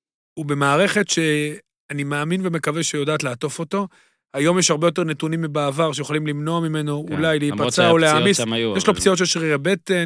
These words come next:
Speaker 1: כן, היו פציעות, בוודאי,
Speaker 2: אתה
Speaker 1: אחרת
Speaker 2: יודע,
Speaker 1: הוא לא,
Speaker 2: אתה
Speaker 1: הוא אחרת הוא היה פותח את הלב בהרכב,
Speaker 2: רגע,
Speaker 1: אבל
Speaker 2: אל ת-
Speaker 1: איביץ' חיכה לו.
Speaker 2: אוקיי.
Speaker 1: ואני חושב שמכבי תל אביב שהתחילה את העונה קצת עם אמברקס מורם,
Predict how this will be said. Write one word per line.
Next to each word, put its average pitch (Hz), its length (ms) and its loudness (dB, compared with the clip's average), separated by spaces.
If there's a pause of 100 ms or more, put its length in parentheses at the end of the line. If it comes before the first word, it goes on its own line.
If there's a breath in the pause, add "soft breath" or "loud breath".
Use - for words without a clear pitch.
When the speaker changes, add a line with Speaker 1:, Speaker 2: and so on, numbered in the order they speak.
Speaker 1:
כן, 240 160 0
היו 170 140 2
פציעות, 143 320 2
בוודאי, 127 400 -2
Speaker 2:
אתה - 20 -2
Speaker 1:
אחרת - 120 -2 (100)
Speaker 2:
יודע, 214 40 8
Speaker 1:
הוא 220 80 6
לא, 202 60 6
Speaker 2:
אתה 175 80 4
Speaker 1:
הוא 165 160 2
אחרת 147 140 6
הוא 202 60 8
היה 202 60 8
פותח 202 200 6
את - 40 2
הלב 214 160 8
בהרכב, 220 200 6
Speaker 2:
רגע, - 80 6
Speaker 1:
אבל 170 160 6 (240 loud breath)
Speaker 2:
אל 156 100 6
ת- - 20 6
Speaker 1:
איביץ' 269 280 8
חיכה 220 320 4
לו. 143 140 0 (200)
Speaker 2:
אוקיי. 127 360 2
Speaker 1:
ואני 170 180 4
חושב 180 200 2
שמכבי 240 340 4
תל 240 40 2
אביב 254 60 2
שהתחילה 220 340 2
את 226 100 0
העונה 214 300 2
קצת 233 300 2
עם 202 140 2
אמברקס 220 320 2
מורם, 233 420 2